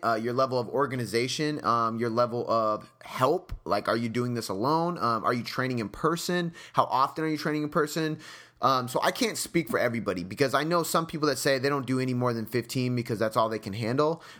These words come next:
But I al-, also know that they have other things going on in their life. I have a good amount of clients right now, well over fifteen, and I handle it just fine because I know how to organize my time. I've learned over the last few years how to do this properly,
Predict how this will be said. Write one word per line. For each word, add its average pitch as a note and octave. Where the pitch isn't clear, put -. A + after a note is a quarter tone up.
But C#3
I D3+
al-, E3
also D#3
know C3+
that G#2+
they B2+
have B2
other A#2+
things A#2
going A2+
on G#2+
in G#2
their F2+
life. F#2+
I D3+
have C#3
a B2
good C3+
amount A#2+
of A2
clients A#2+
right G#2
now, G#2
well D3
over A#2
fifteen, B2
and C3+
I D#3+
handle E3
it C#3+
just C#3
fine C#3+
because A2
I B2
know C3
how C3
to B2
organize A#2+
my G#2
time. C3+
I've G2
learned B2
over A2+
the A2
last A2
few B2
years C#3+
how A#2+
to A#2
do B2+
this B2
properly, D3+